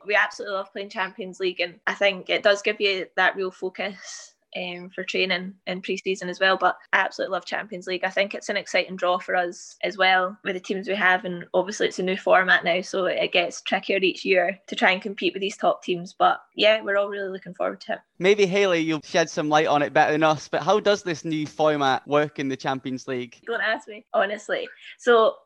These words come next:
Speaker 1: we have to play this qualifying round, and then the winner of that goes into a home and away tie, and then you're through to the group stages. That's how I think it goes. I ask Laura Montgomery this, and she tells me, but I still can't take it in.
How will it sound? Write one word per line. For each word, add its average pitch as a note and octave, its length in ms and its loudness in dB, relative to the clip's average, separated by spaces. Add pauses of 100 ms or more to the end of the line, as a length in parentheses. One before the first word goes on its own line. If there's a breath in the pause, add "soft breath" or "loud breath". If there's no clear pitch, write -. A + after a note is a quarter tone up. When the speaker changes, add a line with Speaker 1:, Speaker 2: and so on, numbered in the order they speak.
Speaker 1:
we A3+ 140 -2
have A#3+ 240 0
to A#3 80 -6
play A3+ 220 2
this A#3+ 120 -4
qualifying G#3 520 4
round, F#3+ 480 -4
and F#3+ 80 -6
then F#3 320 -4 (100)
the F3 100 0
winner G3 260 4
of G3 120 2
that E3+ 320 2 (320)
goes F#3+ 160 -2
into F#3 320 -4
a G3 60 2
home F#3+ 240 0
and F#3+ 80 0
away F#3 220 0
tie, F#3 600 0
and F3+ 120 0
then F3+ 180 -2
you're F3 100 -2
through F3 240 0
to E3+ 140 -8
the F3 80 0
group F#3+ 260 -6
stages. E3+ 400 -2
That's G#3 260 2
how G3+ 160 6
I A3 80 2
think G3 280 -2
it F3+ 60 -2
goes. E3+ 260 -2
I G3 260 4
ask A3+ 140 -8 (180)
Laura F#3+ 260 4
Montgomery E3+ 420 -4
this, D#3+ 300 -6
and F#3 160 -14
she F#3 100 -12
tells F#3+ 340 -2
me, F3+ 180 -4
but E3 160 2
I - 80 -4
still F3 260 -4
can't - 260 -6
take - 200 -8
it - 100 -4
in. F#3 160 -6